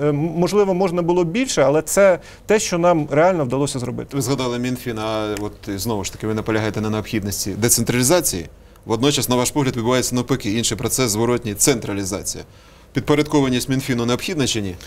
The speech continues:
Speaker 1: Я вважаю, що це не питання підпорядкованості Мінфіну. Підпорядкованість Мінф-, Мінфіну може бути, тому що,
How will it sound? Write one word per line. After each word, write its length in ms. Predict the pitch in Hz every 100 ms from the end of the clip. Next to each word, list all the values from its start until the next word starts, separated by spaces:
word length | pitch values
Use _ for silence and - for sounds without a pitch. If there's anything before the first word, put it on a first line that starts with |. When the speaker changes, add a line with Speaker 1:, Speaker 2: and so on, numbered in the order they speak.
| - - -
Speaker 1:
Я 120 | 180
вважаю, 300 | 202 185 185
що 140 | 147 143
це 220 | - 180
не 100 | 165
питання 360 | 160 175 156
підпорядкованості 840 | 147 143 147 139 143 135 135 - 135
Мінфіну. 420 | 131 - 117 120
Підпорядкованість 840 | 139 156 156 - - 175 160 143
Мінф-, 220 | 156 147 160
Мінфіну 420 | 156 151 180 165
може 260 | 147 143 151
бути, 280 | 127 110 101
тому 240 | 120 135
що, 380 | - 135 131